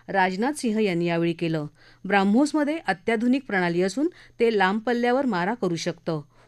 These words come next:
वेग, अचूकता आणि शक्ती हे याचं वैशिष्ट्य असल्याचं संरक्षण मंत्री म्हणाले. ब्राह्मोस चमूनं नुकतेच दोन देशांशी चार हजार कोटींचे करार केल्याचंही त्यांनी सांगितलं. यावेळी बूस्टर इमारतीचं राजनाथ सिंह यांच्या हस्ते उद्घाटन झालं.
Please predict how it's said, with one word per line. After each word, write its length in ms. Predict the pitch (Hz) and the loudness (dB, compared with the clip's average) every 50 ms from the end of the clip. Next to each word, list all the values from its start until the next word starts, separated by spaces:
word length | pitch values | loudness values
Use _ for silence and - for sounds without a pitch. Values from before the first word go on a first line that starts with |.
| - | -10
वेग, 360 | - 170 175 196 202 220 208 208 - - | -8 -2 2 4 4 4 2 0 -12 -8
अचूकता 480 | - 190 - - 214 220 233 - - 240 | -8 -8 -6 -6 -6 -4 -4 -4 -2 -4
आणि 280 | 233 - 196 185 180 180 | -4 -2 -2 -2 -2 -2
शक्ती 440 | - - 233 254 - - - 151 | -2 -2 -2 -4 -4 -6 -10 -10
हे 160 | 143 143 185 202 | -6 -2 -2 0
याचं 280 | 202 190 190 233 220 | 0 0 -2 -2 -2
वैशिष्ट्य 500 | 202 190 180 175 - 240 233 - - 302 - - | 0 -2 -2 -4 -4 -6 -8 -6 -6 -8 -6 -6
असल्याचं 480 | 208 180 - 190 220 269 277 - 139 156 - - - - - - | -6 -8 -6 -4 -4 -4 -4 -6 -10 -10 -12 -16 -20 -20 -16 -6
संरक्षण 440 | - 247 226 220 233 233 - 269 240 | -2 2 4 4 2 2 0 -2 -2
मंत्री 320 | 220 190 180 - 175 175 | 0 0 0 0 0 0
म्हणाले. 360 | 170 175 165 160 156 160 156 151 - _ _ - - - - | 0 2 0 0 -2 -2 -6 -8 -12 _ _ -20 -20 -16 -8
ब्राह्मोस 520 | 180 202 214 208 202 208 226 277 294 285 - | 0 4 4 6 6 6 4 4 4 0 0
चमूनं 480 | - 214 190 208 254 226 170 156 165 | 0 0 2 2 0 0 0 0 0
नुकतेच 420 | 185 196 190 - - 277 294 233 185 | 0 -2 -2 -2 -4 -4 -4 -4 0
दोन 300 | 175 208 220 254 294 277 | 4 4 6 6 4 2
देशांशी 600 | - 214 190 185 - 202 190 185 185 - 240 262 - - | 2 0 -2 -2 -2 -2 -4 -4 -4 -4 -8 -8 -6 -4
चार 200 | 202 180 196 220 | -2 0 0 0
हजार 280 | 220 240 214 247 247 247 | -2 -2 -2 -2 -2 0
कोटींचे 520 | - 220 202 190 196 190 190 185 208 202 | 0 -2 -2 0 0 -2 -2 -2 -4 -4
करार 300 | - 196 185 180 180 180 - | -4 -2 -2 -2 -2 -2 -4
केल्याचंही 500 | - 180 170 170 170 170 - 262 269 233 | -4 -4 -2 -2 -4 -2 -2 -2 -2 -2
त्यांनी 280 | 208 - 165 165 175 170 | -2 -2 -2 -2 -2 -2
सांगितलं. 520 | 175 175 165 160 165 160 170 160 156 147 147 _ - - - - _ - | -2 -2 -2 -2 -2 -4 -4 -6 -6 -6 -8 _ -20 -20 -20 -20 _ -6
यावेळी 420 | 185 190 185 190 185 185 214 294 311 - - - - - - | -2 0 0 2 2 2 0 -2 -4 -10 -20 -20 -20 -14 -10
बूस्टर 420 | 185 202 247 220 - - 311 330 320 - | -4 -2 -2 -2 -2 -2 -4 -4 -4 -2
इमारतीचं 720 | 214 196 185 180 175 170 160 185 247 247 - 220 160 147 | -4 -2 0 0 0 -2 -2 -4 -6 -4 -4 -4 -4 -4
राजनाथ 420 | 147 175 170 165 165 170 190 185 185 | -2 -2 -4 -4 -2 -2 -2 -4 -4
सिंह 360 | - - - 262 269 233 190 | -4 -4 -4 -4 -2 -2 -2
यांच्या 400 | 165 165 160 160 160 160 196 196 | -2 -2 -2 -2 -2 -2 -4 -4
हस्ते 280 | 190 175 160 - 226 254 | -4 -6 -6 -6 -6 -4
उद्घाटन 560 | - 196 175 165 156 160 160 165 165 165 170 | -4 -4 -6 -4 -4 -6 -4 -2 -2 -2 0
झालं. 320 | 170 165 160 156 151 147 | 0 0 -2 -2 -2 -4